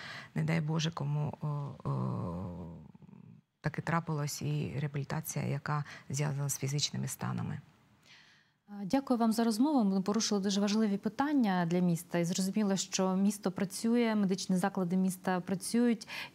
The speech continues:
Speaker 2: і можна звертатися у будь-який час доби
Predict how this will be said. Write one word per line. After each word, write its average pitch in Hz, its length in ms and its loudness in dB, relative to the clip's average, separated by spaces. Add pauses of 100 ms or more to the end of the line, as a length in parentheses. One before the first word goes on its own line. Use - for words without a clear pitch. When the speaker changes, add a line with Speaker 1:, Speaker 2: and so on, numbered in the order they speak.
(220)
Speaker 2:
і 190 420 4
можна 190 400 2
звертатися 180 600 0
у 175 40 2
будь-який 180 880 2
час 175 480 0
доби 175 420 4